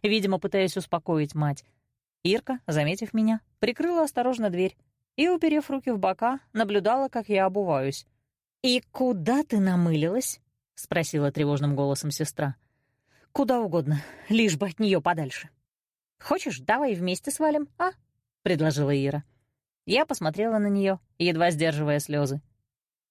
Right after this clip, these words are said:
«Ир», прошептала я. «Момент», с озорной улыбкой сказала сестра.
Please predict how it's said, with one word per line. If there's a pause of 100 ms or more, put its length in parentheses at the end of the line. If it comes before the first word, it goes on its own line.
«Ир», (680)
прошептала
я. (840)
«Момент», (460)
с
озорной
улыбкой
сказала
сестра.